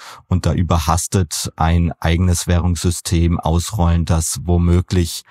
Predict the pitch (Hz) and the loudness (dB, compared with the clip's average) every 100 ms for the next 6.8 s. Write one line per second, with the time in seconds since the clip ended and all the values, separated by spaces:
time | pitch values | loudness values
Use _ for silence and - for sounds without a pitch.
0 | - - - 87 87 90 92 58 80 78 | -20 -8 -2 0 2 2 2 0 -2 -2
1 | - - - - 95 95 85 - 95 101 | -6 -14 -16 -4 0 0 0 0 2 2
2 | 98 - 90 85 82 - 87 82 82 76 | 0 0 0 2 0 -2 0 2 0 -2
3 | - - 85 - 95 90 92 87 - 78 | -6 -4 -4 -2 0 2 0 0 0 0
4 | 82 95 80 85 80 85 - 87 78 - | 0 -2 -2 -6 -2 -2 0 -2 -2 -6
5 | - 82 82 85 90 85 78 76 - - | -2 0 2 2 2 2 0 -2 -14 -20
6 | - _ 85 82 - 85 85 85 | -20 _ -2 -2 0 2 2 2